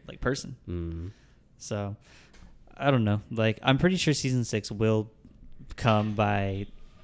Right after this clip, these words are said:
Speaker 1: uh, the, uh, its
Speaker 2: Do you,
Speaker 1: usual
Speaker 2: do you
Speaker 1: runtime.
Speaker 2: think season six will be better than season five?
Speaker 1: Yeah, I think so.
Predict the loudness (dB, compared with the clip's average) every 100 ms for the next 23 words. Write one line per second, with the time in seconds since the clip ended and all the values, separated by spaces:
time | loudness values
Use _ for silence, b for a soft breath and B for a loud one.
0 | -20 -8 0 6 6 4 -6 -4 -2 -2
1 | 4 6 6 6 2 2 2 4 2 2
2 | 0 2 2 0 0 0 -2 -8 -6 -2
3 | 0 -2 -6 -10 2 4 2 -8 -12 -10
4 | -8 -8 -8 -10 -10 -10 -10 -16 -16 -14
5 | -14 -12 -12 -8 -8 -8 -12 -20 -16 -12
6 | -10 -10 -10 -12